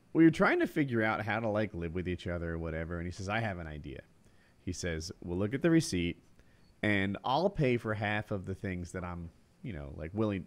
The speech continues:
like, that I would eat. And then, you know, that'll be that." And, and I remember he specifically said, he's like, "But if you buy, like, elephant testicles or something, then that's all you.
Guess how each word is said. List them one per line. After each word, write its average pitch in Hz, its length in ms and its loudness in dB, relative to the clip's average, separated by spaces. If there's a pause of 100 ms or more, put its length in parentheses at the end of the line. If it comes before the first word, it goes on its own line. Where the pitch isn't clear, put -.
like, 101 180 -2
that 110 140 0
I 104 100 2
would 101 180 -2
eat. 107 440 0 (560)
And 107 200 2
then, 95 500 -2 (260)
you 104 100 -2
know, 101 60 -2
that'll 101 260 0
be 143 120 -2
that." 170 360 0 (340)
And, 113 240 4
and 131 140 6
I 123 40 6
remember 131 280 6
he 110 220 4
specifically 110 580 -2
said, 80 220 -4
he's 80 100 -8
like, 90 220 -6
"But 98 100 -2
if 92 160 -4
you 180 140 2
buy, 113 240 4
like, 85 340 -4
elephant 131 400 0
testicles 76 580 -10
or 71 80 -12
something, 76 560 -8 (520)
then 165 120 10
that's 143 280 4
all 98 240 4
you. 90 340 0